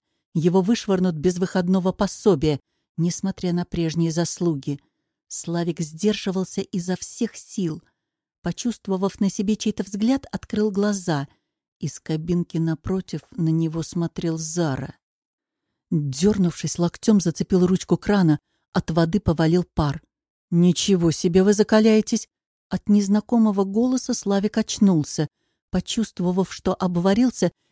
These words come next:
перевёл ручку на холодную воду и заорал: «Да вы что?» Мужик подскочил и выключил воду. Наваждение исчезло. Этого человека Славик видел в первый раз в жизни.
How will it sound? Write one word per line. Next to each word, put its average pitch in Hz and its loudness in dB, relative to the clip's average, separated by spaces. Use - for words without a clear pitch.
перевёл 196 4
ручку 220 0
на 185 4
холодную 190 2
воду 226 0
и - -4
заорал: 196 2
«Да 139 6
вы 208 6
что?» - 2
Мужик 151 0
подскочил - -4
и 190 -2
выключил 196 0
воду. 165 2
Наваждение 160 0
исчезло. 147 -2
Этого 190 -4
человека 202 -4
Славик 220 -2
видел 196 2
в - -8
первый 196 0
раз 196 2
в 185 -2
жизни. 175 2